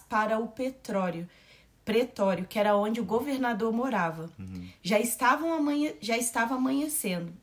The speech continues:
Speaker 1: e para evitar contaminação cerimonial, os judeus não entraram no pretório,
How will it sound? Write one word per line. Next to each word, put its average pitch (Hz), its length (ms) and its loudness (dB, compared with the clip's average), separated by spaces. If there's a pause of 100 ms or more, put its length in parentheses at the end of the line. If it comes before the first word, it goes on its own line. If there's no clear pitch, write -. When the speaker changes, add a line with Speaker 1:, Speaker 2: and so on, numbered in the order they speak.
(120)
Speaker 1:
e 202 80 -2
para 330 580 2
evitar 269 680 -2
contaminação 226 1500 -4
cerimonial, 226 1040 -2 (340)
os 208 160 -2
judeus 202 640 -2 (100)
não 220 420 2
entraram 233 640 0
no 233 160 -4
pretório, 180 680 -6